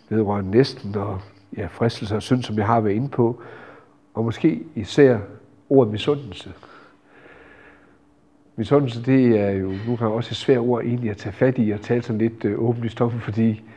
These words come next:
som der lige blev sagt her, det der med eksempler i forkyndelsen, det kan meget hurtigt komme til at ramme en selv, som forkynder, når man skal have fat i det. Og man kan virkelig pakke det ind, ikke? Men, men misundelse kan jo have mange lag.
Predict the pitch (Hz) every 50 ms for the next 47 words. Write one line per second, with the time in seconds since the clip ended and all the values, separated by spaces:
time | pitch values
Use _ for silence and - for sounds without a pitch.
0 | - - - - - - - - - _ _ _ - - 104 98 110 110 113 117
1 | 110 101 98 92 120 113 110 - 110 107 107 107 104 110 104 104 104 104 - -
2 | 131 117 110 101 95 101 98 - 127 113 101 107 107 - - - - _ _ -
3 | _ _ - - - - - - - 104 104 104 98 95 98 - 113 113 117 101
4 | 123 113 104 117 110 - 123 113 113 110 107 117 113 107 - 135 123 - - -
5 | - 147 120 110 - - 156 151 135 107 - - - - - - 131 120 107 -
6 | 135 107 - - 143 139 - 131 113 117 113 - - - - - - - - -
7 | - _ - 107 120 104 107 110 107 104 101 110 113 127 139 131 135 - 131 -
8 | - 110 110 107 135 139 151 151 139 135 - - 127 110 - 131 113 110 110 107
9 | - - - 160 143 - - - 127 117 107 120 113 101 104 131 151 147 147 175
10 | 196 - - - - -